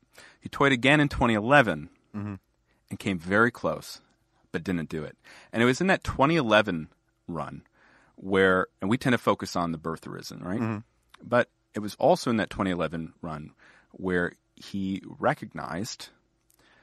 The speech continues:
Speaker 1: that he could not, un-, he could not win the nomination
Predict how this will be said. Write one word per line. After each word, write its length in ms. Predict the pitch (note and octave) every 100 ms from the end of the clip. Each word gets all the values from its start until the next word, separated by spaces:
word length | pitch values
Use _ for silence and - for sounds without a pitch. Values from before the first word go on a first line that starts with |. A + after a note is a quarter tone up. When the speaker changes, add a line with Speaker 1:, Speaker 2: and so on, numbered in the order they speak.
| _ _
Speaker 1:
that 140 | - F2
he 160 | A#2
could 260 | B2+ - A#2
not, 300 | F#2+ F2 F2 - _ _ _ _ _
un-, 220 | G2 A#2 A#2+ _ _ _ _ _ - - - -
he 140 | - A2
could 220 | - D#3
not 220 | D3 C3
win 480 | A2 G#2+ G2 F#2+ G2 -
the 100 | G2+
nomination 800 | F#2 F2+ F2 F2 D#2 - D#2